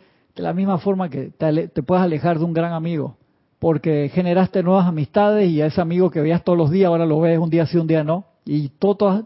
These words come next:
todo está bien porque lo ve-, lo sigues viendo un día sí, un día no. Después cada dos días,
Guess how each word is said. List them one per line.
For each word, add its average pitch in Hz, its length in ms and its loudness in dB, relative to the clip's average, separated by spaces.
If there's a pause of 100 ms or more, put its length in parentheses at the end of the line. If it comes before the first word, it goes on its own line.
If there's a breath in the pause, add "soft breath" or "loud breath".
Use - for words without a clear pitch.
todo 202 160 6
está 180 180 0
bien 190 240 2
porque 139 320 -6
lo 135 140 -4
ve-, 151 180 -2
lo 143 140 -6
sigues 165 240 -2
viendo 160 200 -2
un 156 80 -4
día 147 140 -2
sí, 160 140 -6
un 143 80 -4
día 147 120 -4
no. 156 200 -8 (2250)
Después 180 300 4
cada 180 220 6
dos 180 240 6
días, 208 440 6